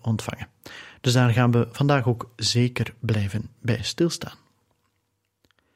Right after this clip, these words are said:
Daar zal de paus het voornamelijk hebben over de kenmerken van de eerste christelijke gemeenschap, zeg maar, de geboorte van de kerk. En daarbij zich baserend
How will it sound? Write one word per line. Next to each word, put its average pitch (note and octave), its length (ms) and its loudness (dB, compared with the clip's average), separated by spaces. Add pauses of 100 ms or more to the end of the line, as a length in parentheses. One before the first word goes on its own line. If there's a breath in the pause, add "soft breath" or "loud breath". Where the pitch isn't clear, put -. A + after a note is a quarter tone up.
(1500)
Daar D3 400 6
zal C#3+ 160 6
de C#3 100 4
paus F3+ 220 6
het F3+ 180 2
voornamelijk C#3+ 520 4
hebben F3 380 4
over D3+ 440 4
de C3+ 100 4
kenmerken F3 720 4 (360)
van C3+ 400 4
de B2 240 4 (120)
eerste B2+ 540 2
christelijke D#3 760 0
gemeenschap, C#3 760 0 (200)
zeg A2+ 260 0
maar, A#2+ 540 2
de C#3+ 100 2
geboorte D3 680 4
van C3 200 -2
de B2 80 0
kerk. - 520 -4 (760)
En A#2 400 2 (120)
daarbij A#2 600 2
zich A2+ 320 2
baserend C#3+ 720 4